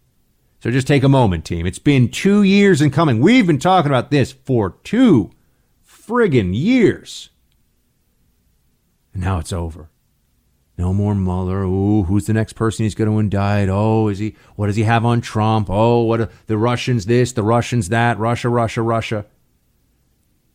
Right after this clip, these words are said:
Finally, this insanity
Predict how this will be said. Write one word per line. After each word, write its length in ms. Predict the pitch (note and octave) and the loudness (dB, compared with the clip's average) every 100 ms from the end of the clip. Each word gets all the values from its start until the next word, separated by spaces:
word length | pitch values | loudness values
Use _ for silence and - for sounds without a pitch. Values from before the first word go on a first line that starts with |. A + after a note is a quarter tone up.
| _ _ | _ _
Finally, 640 | _ - F#2+ G2 F#2+ E2+ | _ -12 -8 -4 -4 -6
this 240 | E2 E2+ - | -10 -12 -10
insanity 1080 | G2 F2 E2 - C3+ C#3+ C#3+ G2 E2+ D#2+ | -8 -8 -10 -2 2 4 4 2 -2 -8